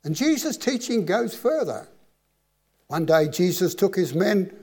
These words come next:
to a mountain and he asked them, "Who do you say I am?"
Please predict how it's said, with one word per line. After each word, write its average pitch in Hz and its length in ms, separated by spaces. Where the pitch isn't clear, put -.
to 180 140
a 180 80
mountain 185 480
and 156 120
he 175 80
asked 180 340
them, 160 260
"Who 226 160
do 180 60
you 190 160
say 180 300
I 151 180
am?" 143 460